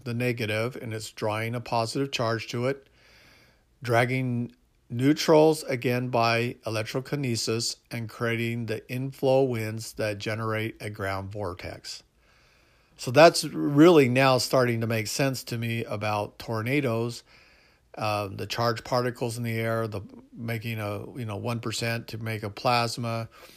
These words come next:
uh, forming these electric field gradients, the winds moving from the, uh, negative, from the atmosphere down to the, um, cathode and positive,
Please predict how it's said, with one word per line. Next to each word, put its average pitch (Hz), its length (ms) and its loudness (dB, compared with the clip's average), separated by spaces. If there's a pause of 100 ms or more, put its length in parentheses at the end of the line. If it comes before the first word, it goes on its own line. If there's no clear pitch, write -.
(400)
uh, 101 460 -6 (420)
forming 117 460 -4
these 107 400 -4 (100)
electric 117 540 -4
field 117 320 -2
gradients, 117 960 -2
the 117 80 -10
winds 113 480 -6
moving 120 640 0 (680)
from 117 420 2
the, 107 520 -2 (680)
uh, 110 220 -8
negative, 117 560 2
from 107 540 -6 (280)
the 113 220 -8 (120)
atmosphere 123 640 -2
down 110 280 -2
to 107 220 -6
the, 101 400 -6 (420)
um, 104 320 -12 (440)
cathode 120 720 0 (760)
and 110 260 -2
positive, 120 720 0